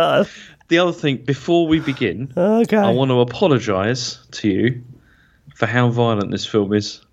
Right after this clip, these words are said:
Speaker 2: because it's very violent.
Speaker 1: It wasn't this. I didn't think this was particularly. It's not as bad as the others. I
Speaker 2: No,
Speaker 1: wouldn't
Speaker 2: but
Speaker 1: say.
Speaker 2: there's, there's a lot of murdering of people.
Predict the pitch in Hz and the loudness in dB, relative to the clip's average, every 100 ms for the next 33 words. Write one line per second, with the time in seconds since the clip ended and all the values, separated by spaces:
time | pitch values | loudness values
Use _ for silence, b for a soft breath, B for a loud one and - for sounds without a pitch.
0 | - 120 127 117 - - 95 92 90 90 | -2 2 2 2 -2 0 0 0 -2 -6
1 | 87 90 - 453 494 466 - 370 269 - | -6 -10 -6 -2 0 2 0 0 0 -2
2 | - - - 415 440 311 - - - 139 | -8 -14 -2 0 2 0 -2 -6 -2 0
3 | 131 139 139 - - 160 - 135 131 117 | 0 -2 -4 -6 -6 -6 0 2 0 0
4 | 180 - 190 151 156 147 131 135 147 110 | -2 0 0 0 0 0 0 2 2 0
5 | 120 - - _ _ B 143 160 185 131 | -2 -4 -10 _ _ B 0 2 2 2
6 | 139 156 143 - 139 139 156 165 120 135 | 2 2 0 0 0 2 2 2 2 2
7 | 135 113 107 95 92 120 107 82 | 0 0 -2 -2 -4 -4 -2 -4